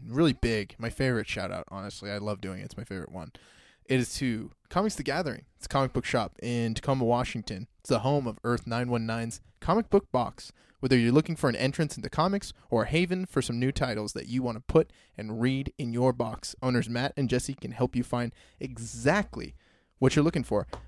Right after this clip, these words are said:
You can follow the shop on Instagram and Twitter at Comics The Gathering, and that's spelled C O M I K S, The Gathering. Or you can hit them up on facebook dot com, facebook dot com slash comics the gathering. Uh, remember,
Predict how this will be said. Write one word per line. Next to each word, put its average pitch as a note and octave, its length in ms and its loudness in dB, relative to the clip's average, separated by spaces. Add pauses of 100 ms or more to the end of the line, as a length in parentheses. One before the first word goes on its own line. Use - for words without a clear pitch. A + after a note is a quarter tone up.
You D3 160 4
can B2+ 460 2
follow A#2+ 180 2
the B2 80 -8
shop A#2 320 -4
on A2+ 140 -4
Instagram A#2+ 340 -4
and G#2+ 100 -6
Twitter E3 380 -2
at - 160 -6
Comics A#2+ 320 -4
The - 60 -10
Gathering, C3 420 -4
and B2 100 -4
that's A#2 160 -4
spelled G#2+ 300 -4
C C3 240 0
O A#2 100 4
M B2 320 -2
I A#2+ 200 -4
K - 340 -4
S, - 400 -6
The A2 80 -4
Gathering. C3 420 -2 (440)
Or F3 160 6
you D#3+ 80 2
can D3 100 0
hit D3+ 140 2
them B2+ 120 2
up B2+ 140 0
on A#2 140 0
facebook C3 360 0
dot A#2 160 -4
com, D3+ 360 0 (280)
facebook A#2+ 200 -2
dot A2 80 -4
com A2+ 240 -2
slash G#2+ 420 -6
comics - 320 -8
the - 60 -12
gathering. F2 340 -8 (300)
Uh, - 40 -4
remember, A#2 420 0